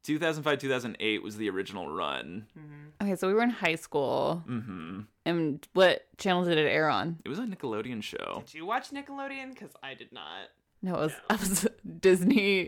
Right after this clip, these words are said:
Speaker 3: and
Speaker 2: Disney or
Speaker 3: Cartoon
Speaker 2: Fox.
Speaker 3: Network.
Speaker 1: Exclusive.
Speaker 2: Yeah.
Speaker 1: Okay, so yeah,
Speaker 3: Well, and then,
Speaker 1: Nickelode-
Speaker 3: like, obviously, like,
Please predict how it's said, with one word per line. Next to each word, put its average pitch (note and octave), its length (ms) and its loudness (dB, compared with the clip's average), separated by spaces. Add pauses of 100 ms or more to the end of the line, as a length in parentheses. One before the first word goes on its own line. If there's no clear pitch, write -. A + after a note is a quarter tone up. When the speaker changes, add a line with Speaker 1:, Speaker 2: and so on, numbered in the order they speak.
(120)
Speaker 3:
and F3+ 220 4
Speaker 2:
Disney F3+ 80 2
or D#3 60 -4
Speaker 3:
Cartoon G3 320 8
Speaker 2:
Fox. G3 120 10
Speaker 3:
Network. G3 200 8
Speaker 1:
Exclusive. C#3 880 4
Speaker 2:
Yeah. C#3+ 680 -6
Speaker 1:
Okay, D4 180 0
so A#3+ 220 2
yeah, A#3+ 260 0
Speaker 3:
Well, A3+ 240 10
and A#3+ 120 12
then, A#3+ 80 12
Speaker 1:
Nickelode- - 20 12
Speaker 3:
like, A3 160 10
obviously, E3+ 400 8
like, D3 380 0